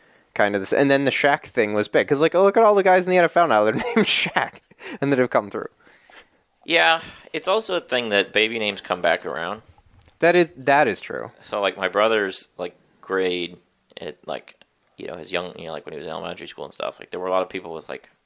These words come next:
Speaker 2: old person names. Like, Eleanor has come back around.
Speaker 1: Eleanor.
Speaker 2: Yeah, um, names like that.
Speaker 1: Dorothy?
Speaker 2: Ah, I don't think met any Dorothys, but
Speaker 1: Gertrude?
Speaker 2: I have a cousin whose daughter name is Josephine.
Speaker 1: Josephine?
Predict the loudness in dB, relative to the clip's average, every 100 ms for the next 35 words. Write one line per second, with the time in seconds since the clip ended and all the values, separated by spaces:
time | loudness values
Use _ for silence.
0 | _ -10 -10 -10 -16 -14 -16 -16 -16 -20
1 | -16 -4 -2 0 -2 -2 -4 -6 -8 -4
2 | -4 -4 -6 -4 -4 -8 _ -6 0 0
3 | 0 -4 -10 -14 -12 -8 -8 -10 _ -10
4 | -8 -8 -8 -10 -12 _ _ _ -10 -10
5 | -10 -14 -10 -2 2 2 2 0 -2 -2
6 | _ _ _ _ -14 -12 -10 -10 -10 -6
7 | -2 -2 -4 -6 -8 -8 -20 -8 -8 -6
8 | -10 -10 -12 -16 -20 -20 -20 _ _ -8
9 | -8 -10 -6 2 2 4 2 2 _ _
10 | _ _ -2 0 2 2 0 -8 _ -2
11 | 0 0 -4 -8 -14 -14 -18 _ _ -14
12 | -10 -10 -12 -14 -16 -12 -10 -8 -10 -16
13 | -20 -20 _ _ _ _ _ _ -4 -4
14 | -4 -6 -4 -4